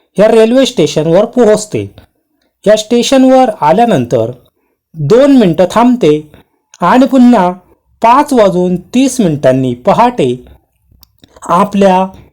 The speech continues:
पुढच्या प्रवासाला निघते. तेव्हा एकूण एक हजार सहाशे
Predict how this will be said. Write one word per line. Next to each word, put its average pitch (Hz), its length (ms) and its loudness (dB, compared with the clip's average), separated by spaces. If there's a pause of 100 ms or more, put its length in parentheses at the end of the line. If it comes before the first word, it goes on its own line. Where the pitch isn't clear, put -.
(240)
पुढच्या 240 340 0
प्रवासाला 156 580 0
निघते. 202 460 -2 (720)
तेव्हा 196 360 2
एकूण 254 440 0 (480)
एक 262 300 0
हजार 139 420 2
सहाशे 226 840 -2